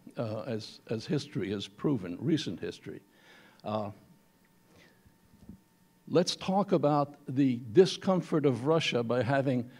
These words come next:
nato creep towards its border.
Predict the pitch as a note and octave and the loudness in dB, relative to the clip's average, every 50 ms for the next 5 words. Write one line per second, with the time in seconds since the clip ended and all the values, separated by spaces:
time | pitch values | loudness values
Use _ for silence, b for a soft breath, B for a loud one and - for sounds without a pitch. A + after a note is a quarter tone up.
0 | B B B A#2 A#2+ C3 D3+ E3 E3+ E3+ D#3+ C3 A#2 G#2+ G2 G#2 A#2+ A#2+ - - | B B B 2 4 4 6 6 6 6 4 4 2 0 0 -2 -2 -6 -10 -18
1 | - - - - - F3 F#3 F3+ E3 - - - - E3+ D3+ D3 D3+ B2+ A2 C3 | -20 -18 -14 -4 0 0 0 0 0 -4 -6 -2 0 0 0 0 0 -2 -2 -4
2 | A#2 - - C3+ - D#3 D#3+ D3+ B2 F#2+ - | -6 -6 -6 -2 -2 0 0 0 -2 -4 -6